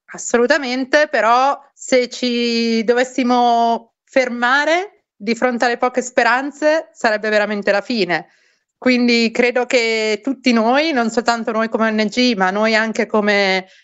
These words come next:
popolazione civile, che magari pensa che le piccole azioni fatte non stiano portando a niente, dobbiamo assolutamente perseverare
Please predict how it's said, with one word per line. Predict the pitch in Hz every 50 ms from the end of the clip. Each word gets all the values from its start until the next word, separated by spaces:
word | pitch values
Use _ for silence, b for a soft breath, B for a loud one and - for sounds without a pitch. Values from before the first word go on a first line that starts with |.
| b b _
popolazione | _ 226 196 240 233 226 226 - - 254 233 220
civile, | 214 - - 196 240 294 339 247 202 185 170 175 - _ _ _ _
che | - - 240 208 202 208 202 196 196 202 196 196 196
magari | 214 214 214 220 226 226 226 226
pensa | 240 220 220 220 214 214 - 220 214
che | - 226 220
le | 208 208
piccole | 202 220 214 - - 208 214
azioni | 202 - - - 233 220 226 220 214
fatte | - 226 208 220 220 - - 226 214
non | 214 214
stiano | 214 214 - 233 226 226
portando | 226 226 - - 220 220 226
a | 247
niente, | 240 220 202 208 214 214 - 233
dobbiamo | 226 220 196 190 220 214 233 233 233 233 254 262 269 285 277 _ _ _ _ _ _ _ _ _ _
assolutamente | - 214 214 - - - 233 220 214 226 226 220 220 220 226 226 226 - 262 247 254 247 - -
perseverare | 226 202 202 - 226 202 202 196 202 214 226 247 254 277 302 302 311 339 - _